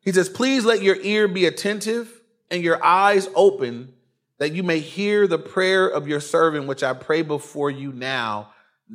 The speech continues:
day and night for the children of Israel, your servants." I want you to note the, there's a fervency to the prayer. He's this, he's not just a one-time thing. He's, "I'm, I'm, I'm, I'm coming before the Lord day and night about this." Um,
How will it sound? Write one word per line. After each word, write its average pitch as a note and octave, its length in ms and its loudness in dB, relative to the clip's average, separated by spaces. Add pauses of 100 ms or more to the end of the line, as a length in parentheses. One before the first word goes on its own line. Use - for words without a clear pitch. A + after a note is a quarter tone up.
(140)
day F3+ 360 2
and D#3+ 320 -6
night D3+ 280 -2 (200)
for - 120 -8
the B2+ 140 -2
children D#3+ 340 -4
of D3 160 -8
Israel, A#2+ 520 -4 (420)
your C3 140 0
servants." B2+ 420 -2
I - 20 -4
want D3+ 200 -8
you E3+ 100 -6
to D#3+ 60 -6
note E3 260 0
the, C#3 280 2 (220)
there's D3+ 140 -2
a C#3+ 60 -2
fervency G3+ 600 2
to F3 80 -4
the F#3+ 80 2
prayer. G3 400 2
He's G3+ 160 -10
this, G#3+ 180 -4 (280)
he's A#3 140 0
not A#3 160 2
just G#3 120 0
a F#3 60 4
one-time F#3 500 -2
thing. G3 240 -6
He's, F#3 120 -6
"I'm, F#3 140 -4
I'm, G3 260 -4
I'm, G3 220 -2
I'm G3 160 -2
coming F#3+ 260 -4
before D#3+ 200 -4
the D3+ 120 -2
Lord C3+ 460 -4
day F3 180 -6
and C#3+ 100 -10
night C#3 180 -12
about A2+ 300 -14
this." - 180 -20 (960)
Um, C#3+ 500 0